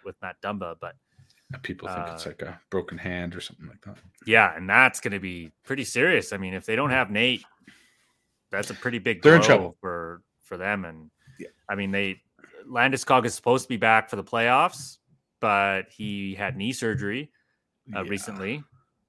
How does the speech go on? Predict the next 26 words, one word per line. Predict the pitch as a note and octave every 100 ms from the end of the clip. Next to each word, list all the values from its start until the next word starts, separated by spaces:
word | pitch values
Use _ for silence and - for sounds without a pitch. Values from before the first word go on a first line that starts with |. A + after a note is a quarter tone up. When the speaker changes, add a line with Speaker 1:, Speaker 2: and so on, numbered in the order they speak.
| -
Speaker 1:
and | G2
he's | F2+ F2+ C3 -
working | G2+ A#2 A#2+
his | G#2 F#2
way | G2+
back. | F#2 G#2+ A2 -
But | E2
man, | F2+ G2 G#2 D#2+ - _ G2+
like, | F2 - - _ _ - - - - - - - - - - -
Speaker 2:
It's | C3
similar | - D3 D3 C#3+
to, | C#3 C#3
like, | C3 B2+ - - - - - - -
like, | G#2+
Valimaki, | A#2 B2 A#2+ A#2+ B2 D#2+
right? | E2+ - _ _ _ _ _
How | - A2+
was | G#2
Speaker 1:
Yeah. | G#2+ G2+
Speaker 2:
he |
after | F#2+ -
his | F#2+ -
knee | F#2+
surgery? | - - F2+
Not | G#2 E3+
good. | G#3+ F#3+ F3